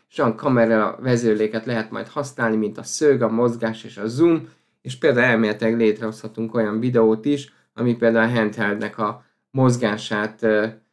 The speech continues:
próbálja imitálni, mintha remegne a kamera, és még az intenzitását is be tudjuk ezeknek állítani ott a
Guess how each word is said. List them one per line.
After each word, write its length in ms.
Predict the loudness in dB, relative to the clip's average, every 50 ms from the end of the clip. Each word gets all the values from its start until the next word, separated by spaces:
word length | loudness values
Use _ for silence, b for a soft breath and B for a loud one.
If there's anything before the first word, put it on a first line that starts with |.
| _ _ _ _
próbálja 800 | -4 0 0 2 2 2 0 0 2 2 2 2 0 -2 -6 -10 -6
imitálni, 720 | 0 2 4 4 4 2 0 -2 -2 -2 0 -2 0 0 0
mintha 280 | -2 -2 -4 -6 -6 -4
remegne 460 | 0 0 0 0 0 0 -2 -4 -4
a 160 | -6 -10 -12
kamera, 600 | -6 -2 -2 0 2 2 2 2 0 0 -2 B B B B B
és 180 | -10 -10 -6
még 140 | -4 -2 0
az 100 | 0 2
intenzitását 880 | 2 0 0 0 0 0 0 0 -2 -4 -6 -8 -10 -8 -10 -12 -8 -8
is 140 | -8 -8
be 160 | -6 -8 -8 -6
tudjuk 320 | -6 -6 -6 -6 -6 -6
ezeknek 480 | -6 -6 -6 -6 -8 -8 -12 -12 -8 -4
állítani 500 | -4 -2 -2 -2 -4 -4 -2 -2 -2 -2
ott 220 | -4 -6 -8 -8
a 200 | -8 -8 -8